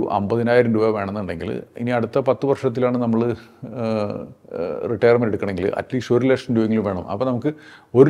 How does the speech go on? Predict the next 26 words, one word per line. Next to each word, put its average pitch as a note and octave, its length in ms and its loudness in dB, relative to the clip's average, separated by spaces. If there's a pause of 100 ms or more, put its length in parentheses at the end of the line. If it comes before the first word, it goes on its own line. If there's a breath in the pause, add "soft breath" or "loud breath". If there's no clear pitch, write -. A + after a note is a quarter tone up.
ലക്ഷം E3 260 2
രൂപ D#3+ 100 6 (100)
കിട്ടാനായിട്ട് C3 400 2
എത്ര - 180 2 (100)
രൂപ C3+ 280 4
നമുക്ക് A#2+ 280 -4
ഇപ്പോഴേ C3+ 280 2
ഇൻവെസ്റ്റ് A#2 280 0
ചെയ്യണം, G#2+ 260 -2
അങ്ങനെ A#2+ 240 0
ഇൻവെസ്റ്റ് B2 300 0
ചെയ്യാനും A#2+ 280 0 (560 loud breath)
അങ്ങനെ F3 280 4 (180)
ആ - 20 2 (140)
ഒരു C3+ 180 4
ലക്ഷം D3 320 -2
രൂപ B2 140 2 (560 soft breath)
നമ്മുടെ C3 240 2
റിട്ടയർമെന്റ് D3 500 0
ടൈമിൽ B2 240 2 (100)
നമുക്ക് A2+ 280 -2
കിട്ടിയെടുക്കാനായിട്ടും A2+ 680 -2 (140)
ഏഴ് A2+ 180 2
വർഷം A2+ 220 -2 (140)
നിക്ഷേപിക്കാം, G2+ 580 -4 (440 soft breath)
അല്ലെങ്കിൽ G#2+ 320 0